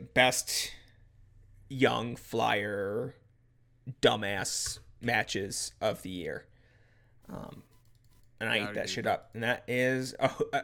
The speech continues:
Speaker 1: a genre of hoop for me that I don't think we're gonna capture. Uh, Bishop
Speaker 2: We already
Speaker 1: versus
Speaker 2: talked about
Speaker 1: Yeah?
Speaker 2: Bishop Cruel. I mean, I, it does not get cut yet, but I don't think. I think, again, talk, just, uh,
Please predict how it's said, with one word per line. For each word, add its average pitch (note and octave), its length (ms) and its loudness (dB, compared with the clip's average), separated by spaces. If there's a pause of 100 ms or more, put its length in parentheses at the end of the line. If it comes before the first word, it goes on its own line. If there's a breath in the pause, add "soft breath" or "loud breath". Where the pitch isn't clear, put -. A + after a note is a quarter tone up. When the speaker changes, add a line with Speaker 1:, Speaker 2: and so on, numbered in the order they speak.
Speaker 1:
a D#3 120 4
genre D3 500 6
of C#3 80 0
hoop - 200 -4
for A2 120 -6
me G2 340 -6
that F2 100 -6
I G#2 40 -2
don't G#2 120 -4
think - 140 -14
we're F2+ 60 -8
gonna - 80 -8
capture. - 480 -8 (1300)
Uh, C3 340 6 (440 loud breath)
Bishop D#3 320 8
Speaker 2:
We D3+ 100 6
already B3 140 8
Speaker 1:
versus - 40 -10
Speaker 2:
talked G3 160 4
about F3 220 -2 (340)
Speaker 1:
Yeah? G3 200 0 (340)
Speaker 2:
Bishop C3+ 360 -4
Cruel. C#3 500 -6 (140)
I B2+ 100 -6
mean, C3+ 220 -6
I, C#3+ 120 -2 (400)
it F#3 160 2
does F3+ 160 6
not F#3 220 8
get C#3 160 -4
cut A#2+ 280 -4
yet, G2 200 -10 (480)
but A#2+ 260 -10 (300)
I B2 200 -6
don't A#2+ 240 -10
think. A#2+ 200 -8
I C#3 80 -4
think, F3+ 300 -4 (1300)
again, F3 560 -2
talk, F#3 300 -2 (300)
just, - 360 -4 (580)
uh, D#3+ 60 -10